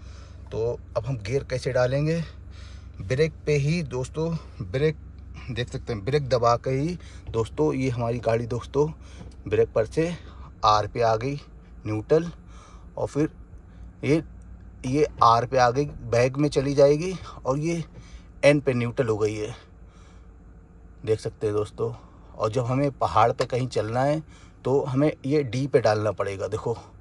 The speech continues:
ये हमारा D पे पड़ गई। अब हम गाड़ी, गा-, automatic गाड़ी चलेगी, ठीक है दोस्तों। तो आपको कभी भी जो है गियर डालेंगे डी पे गाड़ी चलेगी। जब हमें गी-, गियर जो हमें, जब हमें गियर डालेंगे डी पे करेंगे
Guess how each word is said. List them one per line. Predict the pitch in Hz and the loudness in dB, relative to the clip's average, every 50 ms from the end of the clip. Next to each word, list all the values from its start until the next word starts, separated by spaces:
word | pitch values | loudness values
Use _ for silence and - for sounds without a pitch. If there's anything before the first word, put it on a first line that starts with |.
| - - - - - - - - - - - - - - | -20 -18 -18 -18 -18 -18 -20 -20 -20 -20 -20 -18 -10 -4
ये | 104 113 139 156 151 | 0 0 2 0 0
हमारा | - - 131 120 120 131 - - - - - | -2 -4 -2 0 2 2 0 0 -2 -8 -8
D | 107 101 127 131 | -4 -2 -2 0
पे | 131 131 | 0 0
पड़ | - 117 104 | 2 2 2
गई। | 101 113 123 127 | 2 0 -2 -2
अब | 123 123 110 | -2 -2 -2
हम | 123 123 123 127 123 120 | -2 -2 -2 -4 -4 -2
गाड़ी, | 107 113 110 117 135 127 | 0 0 2 2 2 2
गा-, | 123 120 123 123 113 - - | 2 2 4 2 0 0 -2
automatic | 113 110 127 120 120 117 - 143 123 | -2 0 0 0 0 -2 -2 -4 -2
गाड़ी | 120 113 117 120 117 | 0 0 0 0 -2
चलेगी, | - 117 107 104 101 101 98 101 101 - - - - - - - - - - - - - - - - - - - - - - - - - - - - - - | -2 -2 -2 -2 -2 -6 -8 -10 -12 -14 -16 -16 -18 -18 -18 -20 -20 -20 -20 -20 -18 -18 -18 -18 -18 -18 -18 -18 -18 -18 -18 -18 -18 -18 -18 -18 -16 -10 -6
ठीक | 110 110 | -4 -2
है | 127 127 | 0 2
दोस्तों। | 135 139 147 - - 165 165 165 165 - - - - - - - | 2 2 2 0 -2 -4 -2 -4 -4 -8 -16 -18 -18 -16 -4 4
तो | 135 135 | 6 8
आपको | 135 135 - - - 156 | 8 8 6 4 -2 -4
कभी | - - 127 123 123 147 156 | 0 2 2 2 4 4 2
भी | 156 165 170 170 151 | 2 0 0 -2 -2
जो | 131 127 139 | -2 -2 0
है | 123 123 147 160 165 | 4 6 6 6 6
गियर | 160 - - - - - - - - - - - - - - - - - - - - 92 90 120 135 156 160 | 4 -2 -8 -14 -18 -18 -18 -18 -18 -18 -18 -18 -16 -16 -16 -16 -16 -16 -16 -14 -8 -2 4 6 6 8 8
डालेंगे | 139 139 123 123 139 151 156 147 127 107 98 95 - - - - - - - | 8 6 6 8 8 6 6 4 4 0 -2 -6 -10 -16 -18 -16 -14 -12 -10
डी | 131 104 131 143 160 | -6 -2 0 0 2
पे | 151 - 156 143 | 6 8 8 8
गाड़ी | 131 - - - - - 127 131 139 | 8 6 -4 -4 0 4 4 4 4
चलेगी। | 135 - 127 131 127 110 | 4 2 2 2 2 2
जब | 127 123 | 0 0
हमें | 120 135 135 147 135 | 2 2 0 0 0
गी-, | 110 98 123 139 151 151 135 - 117 | -2 -2 -2 -4 -4 -4 -8 -14 -10
गियर | 110 107 123 135 143 147 151 151 - - - - - - - - - | -4 2 4 6 6 6 6 4 -2 -8 -20 -20 -20 -20 -20 -16 -8
जो | - 107 131 135 135 | 0 4 6 6 6
हमें, | 127 139 147 151 147 135 | 6 4 2 2 2 2
जब | 117 135 135 | 4 6 6
हमें | 139 139 143 139 117 | 6 6 4 2 0
गियर | 104 123 135 151 | 2 4 4 6
डालेंगे | 135 139 127 120 120 123 120 127 143 143 | 6 6 6 6 4 0 0 2 2 2
डी | 120 127 127 131 | 2 0 -2 0
पे | 131 151 | 0 0
करेंगे | 143 - 123 123 120 117 131 151 160 | 0 0 0 0 0 0 2 0 0